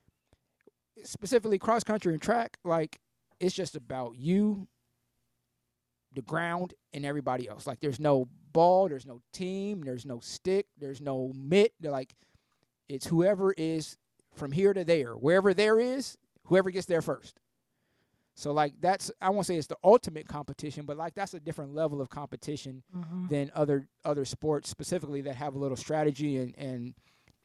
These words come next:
Speaker 1: team and all these different things. I don't, I, I, and I, I, hopefully that doesn't come across as, as me saying it's better. But yes, I'm very competitive. But part of it is, like, I don't compete in the sense of feeling like I gotta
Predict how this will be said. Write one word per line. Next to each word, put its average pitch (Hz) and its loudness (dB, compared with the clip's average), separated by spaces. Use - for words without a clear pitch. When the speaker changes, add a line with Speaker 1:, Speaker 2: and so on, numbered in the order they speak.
Speaker 1:
team 160 -2
and 127 -4
all 160 12
these 147 0
different 139 -2
things. 123 -4
I 156 2
don't, 147 0
I, - -12
I, 160 -12
and 160 -2
I, 165 0
I, 165 -2
hopefully 143 6
that 139 0
doesn't 135 -2
come 147 -6
across 139 -4
as, 123 -12
as 127 -8
me 143 -6
saying 135 -6
it's 113 -12
better. 117 0
But 131 0
yes, 151 2
I'm 139 -4
very 202 6
competitive. 156 -4
But - -6
part 220 4
of 170 0
it 175 0
is, 170 0
like, 143 -2
I 180 0
don't 196 -2
compete 175 -6
in 165 -4
the 147 -4
sense 165 -4
of 151 -2
feeling 170 2
like 147 -6
I 151 -2
gotta 135 -2